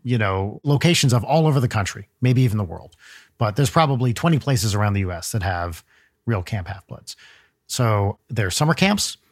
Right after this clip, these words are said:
You go for a week or whatever. And my daughter, Audrey, has been very into the Percy Jackson books. We're reading them together. And she is going to Camp Half-Blood.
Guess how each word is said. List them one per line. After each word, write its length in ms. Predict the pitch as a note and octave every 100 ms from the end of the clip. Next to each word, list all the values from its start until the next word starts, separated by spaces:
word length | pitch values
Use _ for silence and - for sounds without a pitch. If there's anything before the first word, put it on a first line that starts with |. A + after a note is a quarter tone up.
| _ -
You 100 | A2
go 100 | G#2
for 140 | G#2+
a 40 | G#2+
week 300 | F3 F3 C3+
or 220 | A#2+ A2+
whatever. 460 | G2 A2+ A2 A#2 - _ _ _ _
And 560 | A#2+ G#2 G2 F#2 F2+ F2
my 120 | A2+ G#2
daughter, 320 | F#2 F2 G#2
Audrey, 440 | E3 C#3+ D3 D3 -
has 120 | - F2+
been 160 | G2
very 260 | F2+ B2 D3
into 140 | C3
the 60 | B2+
Percy 300 | - B2+ B2
Jackson 380 | G#2+ G#2+ - C3
books. 280 | F#3 - -
We're 80 |
reading 300 | F#2 A2+ B2+
them 100 | B2
together. 480 | A2+ G#2 G#2 A2+ B2 - - _ -
And 160 | B2
she 140 | - D3
is 120 | B2
going 480 | F#2+ F3 C#3 A2+ A#2 - _
to 80 | -
Camp 260 | - B2 G2+
Half-Blood. 680 | A#2 C#3 - A2+ F2 E2+